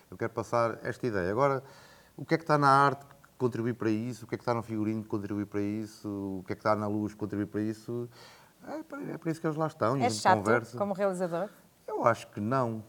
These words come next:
Speaker 1: <laughs> Não sei, essa pergunta tem que ser feita aos outros. É assim, sou, sou persistente, obviamente. Tipo, só dou por encerrado quando tenho o que acho que preciso ter. E sou, e pronto, e o cinema é, é rigor.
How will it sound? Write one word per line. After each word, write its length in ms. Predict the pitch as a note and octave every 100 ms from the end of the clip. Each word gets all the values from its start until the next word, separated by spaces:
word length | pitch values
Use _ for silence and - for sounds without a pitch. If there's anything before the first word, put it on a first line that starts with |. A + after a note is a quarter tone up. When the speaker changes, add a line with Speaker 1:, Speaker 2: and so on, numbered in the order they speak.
| - - - C3+ D3
Speaker 1:
<laughs> 560 | B3+ F3+ - - - -
Não 80 | C#3
sei, 140 | B2
essa 180 | A2+ A2
pergunta 280 | G2+ A2+ A2
tem 160 | A2+ G#2
que 60 |
ser 120 | A2+
feita 260 | G2+ G#2+ A2
aos 100 | G#2
outros. 240 | G#2 F2+ - - - - -
É 80 |
assim, 260 | B2+ G2+ F2
sou, 640 | - G#2 G2+ G2+ G#2+ A2 - - - _
sou 480 | - G2 F2+ F2 E2+
persistente, 580 | - A#2 - A2+ G#2+ F2+
obviamente. 580 | D#2 F#2 F#2+ F#2+ - E2+ D#2+ D#2 D#2 D2+ - - - _
Tipo, 180 | - -
só 120 | F#2+
dou 120 | F#2+
por 140 | E2+ F#2+
encerrado 600 | F2 F#2 F#2 G2 F#2+ G2+
quando 280 | G2+ G#2 G2
tenho 360 | G#2 G2 G2+
o 340 | G#2 G#2 G2+ F2
que 80 | G#2
acho 180 | G2 -
que 80 | - _ _ _ _ _
preciso 320 | - - G#2+ -
ter. 360 | A#2+ G#2+ F#2+ - - - - - -
E 160 | E2+ D#2
sou, 720 | G#2 F#2+ F#2+ F#2 F#2 F#2 F#2
e 200 | F2+ E2+
pronto, 280 | - F#2 F2
e 60 |
o 40 | G2+
cinema 300 | G2+ G#2+ A2
é, 180 | A2 G#2+
é 40 |
rigor. 380 | A2+ G2 F2+